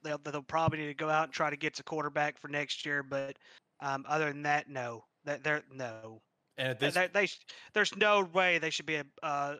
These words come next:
Speaker 1: a sub five hundred team right now. There's no way they should be below five hundred.
Speaker 2: I mean, I agree to that. I mean, they were one of my favorites in the A F C a-, as an underdog, so, and here we are. Uh, now, the,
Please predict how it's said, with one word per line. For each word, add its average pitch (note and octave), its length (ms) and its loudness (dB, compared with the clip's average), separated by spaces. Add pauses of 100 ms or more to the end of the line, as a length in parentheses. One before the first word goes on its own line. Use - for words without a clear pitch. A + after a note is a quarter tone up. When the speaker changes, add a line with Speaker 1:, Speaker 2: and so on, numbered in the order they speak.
Speaker 1:
a D3+ 80 -8
sub D#3 260 -2
five D3 200 -2
hundred C#3 220 -6
team C3+ 200 -10
right C3+ 100 -10
now. C#3+ 100 -8
There's D3 240 -6
no E3+ 380 4
way D#3 160 6
they D3 60 0
should C#3+ 120 -6
be D3 80 -8
below C#3 240 -4
five C3 220 -8
hundred. B2 320 -12
Speaker 2:
I A#2 80 -2
mean, C3 120 2
I B2+ 140 4
agree C#3 220 0
to B2+ 60 0
that. C3 160 2
I A2+ 100 4
mean, B2 140 0
they C#3 120 4
were A3 180 2
one B2+ 240 0
of B2+ 60 2
my B2+ 120 2
favorites C#3 340 2
in D3+ 60 -2
the C#3+ 60 2
A D3 120 2
F C#3+ 80 -2
C - 260 -8 (440)
a-, - 40 -4
as A#2 360 -2
an A#2+ 80 -2
underdog, G2+ 500 -2
so, F#2+ 240 -6
and G2+ 160 -10
here B2 160 -4
we B2+ 140 -2
are. C#3 200 -2 (540)
Uh, A#2+ 280 6
now, C#3 140 4
the, A#2+ 160 -2